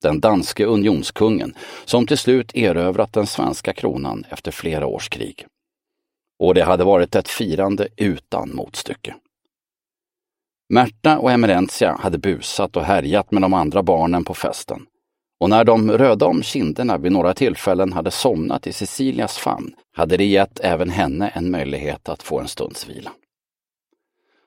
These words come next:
Under de tre dygnens oavbrutna festande hade facklorna inne i slottet aldrig släckts, bara bytts ut efterhand som de brunnit ner.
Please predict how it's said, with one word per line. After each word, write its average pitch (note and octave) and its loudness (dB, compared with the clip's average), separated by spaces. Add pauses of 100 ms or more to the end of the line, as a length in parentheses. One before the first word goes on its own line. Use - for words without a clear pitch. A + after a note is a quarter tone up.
(280)
Under A#2+ 4
de C3+ 4
tre C#3+ 4
dygnens C3 2
oavbrutna F#2+ 2
festande - -4 (200)
hade - -10
facklorna A2 -2
inne F2 -2
i G#2+ -4
slottet - -4
aldrig D2 -4
släckts, - -12 (340)
bara D#2 4
bytts G2 -2
ut F#2+ -2
efterhand D2+ -4
som D#2 -4
de C2 -4
brunnit A1+ -10
ner. - -12